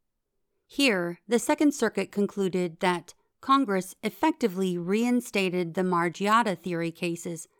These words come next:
by adopting statutory language that covered the theory.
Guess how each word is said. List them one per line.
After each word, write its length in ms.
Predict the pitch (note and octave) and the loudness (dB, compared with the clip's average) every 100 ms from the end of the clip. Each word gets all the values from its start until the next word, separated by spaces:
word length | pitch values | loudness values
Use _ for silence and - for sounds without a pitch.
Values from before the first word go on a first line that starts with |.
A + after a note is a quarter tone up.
| _ _ - | _ _ -2
by 160 | G3+ G3 | 2 4
adopting 600 | F#3+ A3+ A#3+ - F#3 F3 | 4 4 2 2 -2 0
statutory 640 | - F3 - A3+ F#3+ F3+ | 0 0 0 -4 -2 2
language 480 | F3+ F3 F3 E3+ - | 2 2 2 -2 -2
that 160 | F#3 F#3 | -4 -2
covered 340 | F3+ D#3+ D#3 | -6 -4 -6
the 80 | F3 | -6
theory. 540 | - G#3 F3+ D3+ - | -2 -2 -2 -6 -14